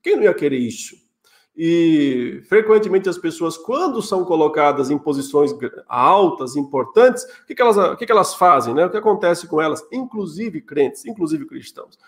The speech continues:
A, a, a famosa ideia de subiu a cabeça, né? A posição subiu a cabeça. Note, eh, meus irmãos,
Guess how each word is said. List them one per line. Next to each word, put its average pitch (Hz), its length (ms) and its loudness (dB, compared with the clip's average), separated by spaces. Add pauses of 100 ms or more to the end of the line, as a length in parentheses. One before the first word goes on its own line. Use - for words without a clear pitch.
(220)
A, - 460 -10
a, - 0 - (240)
a - 40 -4
famosa 185 800 4
ideia 175 420 4
de 208 320 0
subiu 180 440 0
a 180 60 -4
cabeça, 151 680 0
né? 160 160 -2 (320)
A 117 80 -14
posição 165 560 -2
subiu 156 380 -2
a 139 60 -6
cabeça. 123 680 -8 (540)
Note, 180 600 2
eh, 143 560 0
meus 160 120 -4
irmãos, 151 460 -2